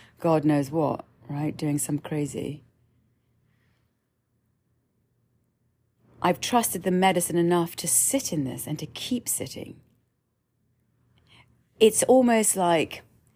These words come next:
it's almost like making the ayahuasca, right? In the ayahuasca making, they put, you know, leaves and vines and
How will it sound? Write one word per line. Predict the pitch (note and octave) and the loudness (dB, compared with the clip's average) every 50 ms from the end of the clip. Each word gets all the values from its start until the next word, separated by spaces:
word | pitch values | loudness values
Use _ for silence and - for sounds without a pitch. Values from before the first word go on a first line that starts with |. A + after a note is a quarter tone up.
| _ _ _ _ _ _ _ _ _ _ _ _ _ _ _ _ - | _ _ _ _ _ _ _ _ _ _ _ _ _ _ _ _ -4
it's | A3 G#3+ - | -4 2 6
almost | C#4 C4+ C4+ - A3 | 6 8 8 6 4
like | F#3+ - | 2 2
making | F3+ F3+ F3+ E3+ E3 D#3+ - - F3 E3 | 2 4 4 4 4 4 0 -2 0 0
the | D#3 D#3 | 0 0
ayahuasca, | D3 D3 D3 C#3+ - - C#3+ D3 - - - - - - - _ _ _ _ _ - - | 0 -2 -2 -4 -6 -8 -8 -8 -8 -10 -10 -12 -16 -18 -20 _ _ _ _ _ -8 -4
right? | E3 F3 - | -2 0 0
In | - F#3 F#3+ | 2 2 4
the | F#3+ F#3+ | 4 6
ayahuasca | F#3 F#3 F3+ F3+ F#3 G3 A3 A#3+ A#3 - - F#3 | 6 6 6 6 6 4 4 2 0 -2 -2 0
making, | E3+ E3+ E3 D#3+ D3+ - - E3 D3+ D3 D3+ D3+ - - - - - - - - - | 2 2 2 2 0 -2 -4 -2 -2 -2 -2 -4 -8 -14 -20 -20 -20 -20 -20 -10 -4
they | - E3 D#3+ | -2 -2 -2
put, | - - F3 D3+ B2 - - | -2 -2 -2 -2 -2 -2 -2
you | E3+ D#3+ | 0 0
know, | D3+ C#3 C3+ C#3 | 0 0 0 0
leaves | C#3+ D3+ E3 F3+ F3+ F3 E3+ E3 E3 E3 D#3+ D#3 - - | 0 0 2 2 4 4 4 4 4 4 2 0 0 -2
and | C#3 C3+ C3 B2+ | -2 -2 -2 -2
vines | - D#3+ D#3 D#3 D#3 D#3 D3+ D3+ D3+ D3+ D3 C#3+ - | -2 -2 0 0 0 0 0 2 2 2 0 0 -2
and | - - C3+ C3+ | -4 -6 -6 -8